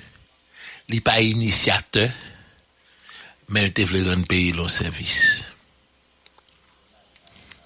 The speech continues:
À partir du moment où, et c'est peut-être ça que fait, moi-même, tant comme toujours dans le monde, j'ai des critères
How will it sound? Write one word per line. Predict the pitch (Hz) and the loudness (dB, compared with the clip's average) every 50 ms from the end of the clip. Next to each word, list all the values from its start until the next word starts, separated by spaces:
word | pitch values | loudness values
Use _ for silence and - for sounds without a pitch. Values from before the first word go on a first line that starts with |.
| - - - _ _ _ - - - - - - - - - _ _ _ _ _ - | -20 -20 -20 _ _ _ -20 -20 -20 -20 -20 -18 -18 -20 -20 _ _ _ _ _ -2
À | 202 | 0
partir | 208 262 262 254 - - 277 302 | 2 2 2 2 2 2 2 2
du | 262 226 254 | 2 0 2
moment | 233 233 202 165 127 107 - - - | 2 4 4 4 2 2 0 -2 -2
où, | 143 120 95 87 - - _ _ - - - - _ _ _ _ _ _ _ _ _ _ _ _ _ _ _ _ _ _ _ _ - - _ _ _ _ - | -2 -2 -2 -4 -8 -16 _ _ -20 -20 -20 -20 _ _ _ _ _ _ _ _ _ _ _ _ _ _ _ _ _ _ _ _ -20 -20 _ _ _ _ -2
et | 110 | 0
c'est | 107 - - 107 | 2 2 0 0
peut-être | - - - 98 92 - - | -2 -4 -4 -4 -2 -2 -2
ça | - 104 101 | -2 -2 -2
que | - - | -4 -4
fait, | - - 101 82 80 78 - _ _ _ _ _ _ _ _ - | -4 -4 -4 -4 -6 -8 -12 _ _ _ _ _ _ _ _ -4
moi-même, | 98 101 95 87 87 82 | -2 0 0 0 0 -2
tant | 80 - 98 | -4 -4 -6
comme | - 101 92 87 | -4 -6 -6 -6
toujours | - 98 87 98 92 | -6 -6 -6 -6 -6
dans | 90 87 | -6 -8
le | 85 87 | -8 -8
monde, | 87 85 80 76 - - - - - - - - _ _ - 101 104 92 | -8 -10 -10 -14 -16 -14 -12 -12 -10 -12 -12 -16 _ _ -12 -8 -4 -2
j'ai | 110 104 | -2 -2
des | 95 92 107 104 98 - - _ _ _ | 0 0 0 0 0 -2 -6 _ _ _
critères | - - - 151 139 - - - 160 139 101 85 80 78 78 76 78 | -2 -2 -2 -2 -4 -2 0 0 2 2 2 0 -2 -4 -6 -10 -14